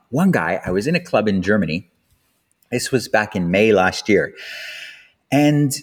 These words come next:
this guy was, he was very sexy.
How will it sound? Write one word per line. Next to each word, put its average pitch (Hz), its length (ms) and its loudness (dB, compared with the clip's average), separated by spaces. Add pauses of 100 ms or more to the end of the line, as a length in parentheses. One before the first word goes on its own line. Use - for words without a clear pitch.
(400)
this 127 300 0
guy 165 260 2
was, 104 420 0 (640)
he 101 140 2
was 87 260 0
very 73 260 2
sexy. - 560 -6